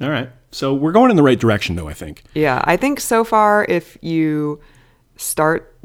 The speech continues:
Speaker 2: this season, if you haven't started it yet, based on what we've seen so far, you could probably just start it right here
Speaker 1: Mm-hmm.
Speaker 2: and watch the rest of the season. 'Cause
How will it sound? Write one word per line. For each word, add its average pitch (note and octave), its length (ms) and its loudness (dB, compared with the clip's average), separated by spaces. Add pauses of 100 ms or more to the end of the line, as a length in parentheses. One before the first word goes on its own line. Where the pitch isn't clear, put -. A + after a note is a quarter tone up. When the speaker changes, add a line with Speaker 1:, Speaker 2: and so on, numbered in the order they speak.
(140)
Speaker 2:
this E3 160 -6
season, F3 440 -4
if D3+ 100 -10
you D3 100 -4
haven't D3 180 -6
started C#3 380 -6
it E3+ 180 -4
yet, F3+ 380 -4 (560)
based E3+ 300 2
on E3+ 100 0
what E3 100 -2
we've D3+ 140 -2
seen D#3+ 220 -8
so F#3 140 -6
far, F#3+ 240 -4
you C3+ 180 -4
could B2+ 340 -8
probably C#3 360 -4
just B2 240 -4
start B2 240 -2
it - 100 -4
right A#2 220 -2
here B2+ 400 -2
Speaker 1:
Mm-hmm. G#2 240 -2 (140)
Speaker 2:
and C3+ 160 -2
watch B2 240 0
the A#2 100 -4
rest A2+ 220 -6
of A2 60 -6
the G#2 80 -4
season. - 480 -6 (240)
'Cause A#2 460 -4